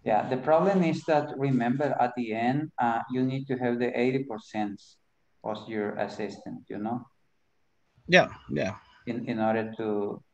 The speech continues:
Speaker 1: to, to pass the module. And, but the
Speaker 2: Yeah.
Speaker 1: problem is that right now I have people that they already miss three or four classes.
Speaker 2: Uh,
Speaker 1: Yeah.
Speaker 2: but, like,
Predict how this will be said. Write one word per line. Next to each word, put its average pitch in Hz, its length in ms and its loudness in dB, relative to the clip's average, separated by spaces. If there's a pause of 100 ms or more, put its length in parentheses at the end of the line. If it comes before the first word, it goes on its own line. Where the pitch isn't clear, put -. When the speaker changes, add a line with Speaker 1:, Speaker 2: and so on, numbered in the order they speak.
Speaker 1:
to, 113 260 -6
to 107 180 -8
pass 101 320 0
the 110 60 -8
module. 98 480 -4 (1120)
And, 110 440 -2
but 113 160 2
the 113 100 2
Speaker 2:
Yeah. 101 80 -2
Speaker 1:
problem 131 320 2
is 131 160 0
that 135 140 2
right 131 180 2
now 117 240 4
I 123 80 6
have 120 200 0 (100)
people 127 360 -4
that 110 200 -4
they 113 260 -2
already 107 460 0
miss 110 680 -6 (600)
three 123 220 2
or 110 180 0
four 113 480 -2 (260)
classes. - 600 -4 (1300)
Speaker 2:
Uh, 98 960 -4 (580)
Speaker 1:
Yeah. 117 280 0
Speaker 2:
but, 127 180 6
like, 123 260 4